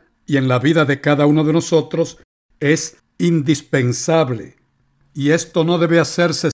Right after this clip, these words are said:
sencillamente como un ejercicio de la memoria, sino como un convencimiento y además expresar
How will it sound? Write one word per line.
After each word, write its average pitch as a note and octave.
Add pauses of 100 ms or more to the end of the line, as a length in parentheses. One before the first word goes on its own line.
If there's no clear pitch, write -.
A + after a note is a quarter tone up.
sencillamente D3+
como D3
un D#3+
ejercicio D3 (380)
de C3+
la C3
memoria, D#3+ (420)
sino D3 (220)
como C3+
un F3
convencimiento D3 (240)
y C3+
además C#3 (220)
expresar D3+